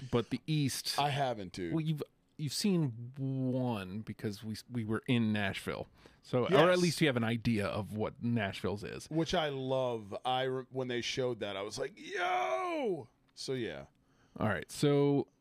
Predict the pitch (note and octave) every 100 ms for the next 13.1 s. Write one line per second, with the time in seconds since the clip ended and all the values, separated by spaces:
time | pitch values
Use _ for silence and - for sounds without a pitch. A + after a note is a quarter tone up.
0 | - C3 C3+ C#3 C3+ - B2+ B2 A#2 -
1 | - G3 G#3 - D#3 D3 D3 - C3 -
2 | A#2+ A#2 A2 G2 - - _ G2+ G2+ A2
3 | A2 G#2+ G2 F#2+ F#2 F2+ D#2+ E2+ - -
4 | _ _ _ - - D4 - D3+ C#3+ C#3+
5 | D3 D3+ B2 A2 G2 F#2 - F#2+ E2+ D#2
6 | - - - _ F#3+ - C3 - - _
7 | _ - - _ - G#3+ - G3 D#3+ A#3+
8 | D4+ - G3 E3 C#3+ - D#3 C3+ A2+ B2
9 | G#2 A#2+ G#2+ G2 - G2 E2 - - -
10 | - - D#3 C#3 - _ - D#3+ D#3+ -
11 | _ D3 C#3 D3+ C#3 A2+ G#2 - - _
12 | _ _ _ _ _ _ A#2 A2 A2+ -